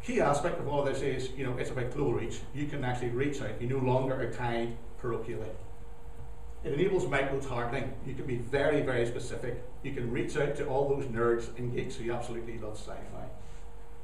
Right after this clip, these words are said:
It facilitates you to actually get a better cast and crew because you can cast your net to when people are available, not just waiting for them to become available.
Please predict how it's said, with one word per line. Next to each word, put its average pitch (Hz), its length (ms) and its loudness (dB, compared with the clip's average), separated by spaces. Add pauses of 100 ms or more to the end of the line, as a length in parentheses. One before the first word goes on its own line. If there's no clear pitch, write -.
(140)
It 156 140 0
facilitates 175 600 2
you 139 360 0
to 127 180 -4
actually 127 360 0
get 123 340 -2
a 120 40 -2
better 120 640 -2
cast 120 420 -2
and 113 240 -4
crew 110 260 -2 (260)
because 120 400 -2
you 120 80 0
can 117 180 -2
cast - 260 -2
your 123 100 -2
net 113 280 -2
to 123 120 0
when 117 280 0
people 120 400 -2
are 107 160 0
available, 107 680 -2 (240)
not 120 320 0
just - 260 0 (340)
waiting 131 280 4
for - 120 -4
them 104 280 -2 (220)
to - 60 -4
become 113 300 -4
available. 107 460 -4